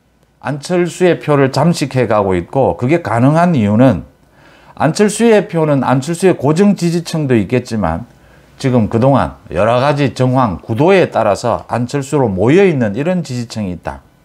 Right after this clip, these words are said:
약하다, 지지층대가 약하다라고 하는 것입니다.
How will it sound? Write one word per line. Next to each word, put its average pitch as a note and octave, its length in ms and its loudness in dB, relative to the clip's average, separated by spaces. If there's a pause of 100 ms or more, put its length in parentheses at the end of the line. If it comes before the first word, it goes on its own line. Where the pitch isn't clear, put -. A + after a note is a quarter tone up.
(560)
약하다, D3+ 640 -2
지지층대가 C#3 680 0
약하다라고 A#2+ 600 -2
하는 E2+ 160 -4
것입니다. D2 480 -10